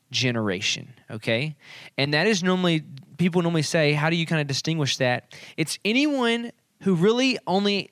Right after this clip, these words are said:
their only knowledge or recollection about the event, nine eleven, which was twenty years ago,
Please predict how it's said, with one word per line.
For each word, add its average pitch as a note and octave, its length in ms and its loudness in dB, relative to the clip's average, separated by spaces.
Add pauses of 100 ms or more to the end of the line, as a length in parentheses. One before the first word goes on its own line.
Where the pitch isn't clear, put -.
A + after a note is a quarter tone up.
their D#3 180 0
only A3+ 260 0
knowledge G3+ 680 -2
or C#3+ 80 -2
recollection F#3 720 -2
about C#3 560 -2
the C3+ 320 0
event, B2+ 560 -2
nine C3 280 -2
eleven, D#3 560 -2 (420)
which C3 160 -12
was B2 280 -8 (400)
twenty D#3 240 -2
years D#3+ 280 0
ago, C3 400 -2